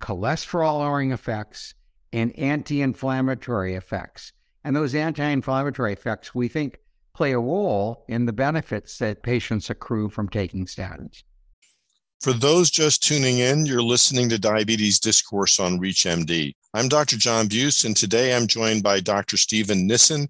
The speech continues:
Speaker 2: who's sharing clinical data from a recent study on bempedoic acid for statin-intolerant patients. So, Steve, let's take a deeper dive in the results. What were the cardiovascular findings?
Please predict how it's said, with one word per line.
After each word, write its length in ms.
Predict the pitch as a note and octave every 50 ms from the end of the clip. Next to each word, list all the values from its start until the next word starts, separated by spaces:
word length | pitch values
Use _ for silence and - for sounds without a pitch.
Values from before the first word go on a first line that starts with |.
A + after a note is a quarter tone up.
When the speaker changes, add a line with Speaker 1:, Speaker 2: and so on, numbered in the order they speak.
| _ _
Speaker 2:
who's 160 | - A2+ A2
sharing 520 | - - - - B2+ A#2+ A#2 A2+ A2+ A2+ G2+
clinical 480 | - - - D#3 D#3+ D3 - D#3+ C#3+
data 340 | A#2+ A#2+ B2 A#2 A2 A2+ A2+
from 200 | G#2 - - G#2
a 100 | G2 G2
recent 340 | F#2 G#2+ B2 A#2 - C#3 A#2+
study 480 | - - - G#2+ G#2 G2+ G#2 G2 F#2+ F#2+
on 220 | F2+ F2 F2 E2
bempedoic 640 | D2 - G2+ G#2+ - - G#2 G2+ G#2+ G2+ G2+ F#2 -
acid 420 | F#2+ F2 E2+ F2 - - F#2+ D#2+ -
for 140 | - F#2
statin-intolerant 1000 | E2+ - - - F2+ F2 D#2+ - F#2+ F2 E2 D#2 - D#2+ D#2 D#2 D#2+ D2+ D2 C#2+ -
patients. 560 | - D#2 D#2 D#2 - C#2 - - - - - _ _ - -
So, 140 | - C#3
Steve, 420 | C3 - - - F#3 G#3+ E3+ A2+ F#2
let's 220 | A#2 C3+ C3 -
take 240 | - - D#3+ D3 -
a 40 | C#3+
deeper 340 | A2+ A2+ C3+ C#3 - C#3+ B2+
dive 280 | A#2+ B2 B2 B2 A#2
in 80 | B2 A#2+
the 80 | A#2+
results. 480 | A2+ A2 G#2+ - - D3 A#2 F#2 - -
What 160 | A2 B2+ B2
were 160 | C3+ C3 C3+
the 160 | C3 B2+ B2+ -
cardiovascular 880 | - - A2 A2 A#2 A#2 A2 G2 G2+ G2 G#2+ - - - G2+ E2+ -
findings? 580 | - E2 D2+ C#2+ C2 B1+ - - - - -